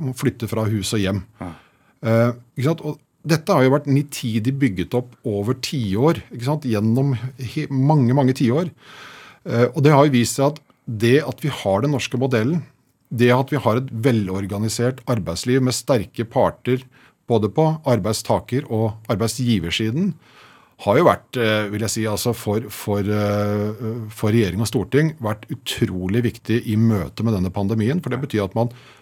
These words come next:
Speaker 1: mye, mye raskere kan iverksette og treffe mer målrettet med ti-, tiltakene som, eh, som iverksettes.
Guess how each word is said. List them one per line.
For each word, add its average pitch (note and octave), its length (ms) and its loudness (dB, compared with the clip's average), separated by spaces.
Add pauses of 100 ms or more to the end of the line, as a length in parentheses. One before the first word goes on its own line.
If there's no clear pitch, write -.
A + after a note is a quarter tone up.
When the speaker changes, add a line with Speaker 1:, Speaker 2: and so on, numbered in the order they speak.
(140)
Speaker 1:
mye, D3 380 6
mye B2+ 260 6
raskere D3 560 0 (220)
kan B2 240 2
iverksette A2+ 840 -2
og C3+ 180 0
treffe B2 480 0 (520)
mer A#2+ 340 8
målrettet A#2 640 2 (100)
med A#2+ 240 -2
ti-, B2 180 0
tiltakene G#2 800 -4
som, G2 440 -2
eh, G2+ 280 -2
som G2 560 -4
iverksettes. G#2+ 800 -2